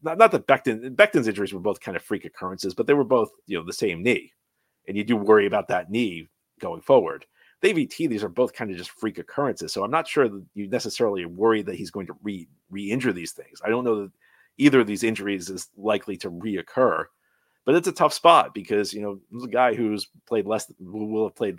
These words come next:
less than half the games the last two seasons. And, you know, it, it's puts the Jets in a really tough spot. And again, it's not his fault. You can't blame a player for getting injured, especially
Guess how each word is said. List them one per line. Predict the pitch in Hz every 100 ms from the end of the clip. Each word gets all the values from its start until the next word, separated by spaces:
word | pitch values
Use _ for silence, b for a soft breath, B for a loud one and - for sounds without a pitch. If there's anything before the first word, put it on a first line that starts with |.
| _
less | 107 110
than | 95
half | - 123 -
the | 87
games | 104 135 120
the | 90
last | 82 85 -
two | 90
seasons. | - 80 - 78 71 - _ _ _ _ _ _ _
And, | 95 95 87 - _ _ _
you | 95 92
know, | 90
it, | 101 101 -
it's | 104 98 - - _ -
puts | -
the | 101
Jets | 104 120 113
in | 95
a |
really | 90 101 104 92
tough | - 87
spot. | - 110 82
And | 95
again, | 104 90
it's | -
not | 156
his | 87
fault. | - 143 98 90 - - _ -
You |
can't | - 202
blame | 95
a | 85
player | - 95 85
for | 87
getting | 85 76
injured, | 107 -
especially | - 120 - 80